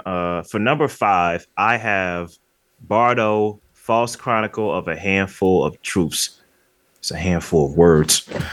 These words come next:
Um, this is the newest film, uh, directed by Alejandro Inarritu, um, the director of, uh, Birdman, The Revenant, and, uh,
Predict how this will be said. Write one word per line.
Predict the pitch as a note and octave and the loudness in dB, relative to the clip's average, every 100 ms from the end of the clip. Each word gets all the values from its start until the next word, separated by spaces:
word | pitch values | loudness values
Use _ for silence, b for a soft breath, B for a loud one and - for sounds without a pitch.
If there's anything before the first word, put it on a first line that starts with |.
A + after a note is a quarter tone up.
| B F#2 G2 | B -8 -2
Um, | G#2 G2+ F#2 F2+ F#2 - _ _ - | 2 2 2 0 -4 -10 _ _ -4
this | C#3 C#3+ | -2 0
is | D3+ | 0
the | C3+ | 0
newest | B2 C3 B2+ - | 2 2 0 0
film, | C3+ A2+ G#2+ G#2 | 0 2 2 0
uh, | G2 G2 F#2+ | 0 0 0
directed | F#2 G2 G#2 G2+ | 0 -2 -2 -2
by | G2+ F#2+ | -2 -2
Alejandro | - G2 G2 F#2 F#2+ F#2+ G2+ F2+ | 0 0 0 -2 -4 -4 -2 -2
Inarritu, | F2+ F#2 F2 F#2 F#2+ A2 G#2 G2+ - | -2 -4 -2 -2 -4 -4 -4 -6 -6
um, | E2 D#2+ | -4 -2
the | D#2 | -2
director | D#2 E2 F#2 F2+ F#2 F2 | -4 -2 -2 -2 0 0
of, | E2 | 0
uh, | E2+ D#2 D2+ D#2 - | -2 -2 -2 -6 -2
Birdman, | G#2 A#2 A#2+ A2 G#2+ G#2 G2+ | 0 2 0 0 0 0 0
The | F2 | -2
Revenant, | F2 G2+ F#2+ G#2 G2 F#2+ _ _ - | 0 0 0 -2 -2 -4 _ _ -12
and, | E2 D#2+ | -10 -8
uh, | D#2 D2+ D2 D2+ | -6 -4 -2 -4